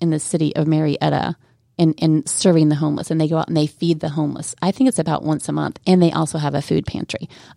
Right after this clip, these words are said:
That is unbelievably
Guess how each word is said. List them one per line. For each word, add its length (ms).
That 420
is 320
unbelievably 960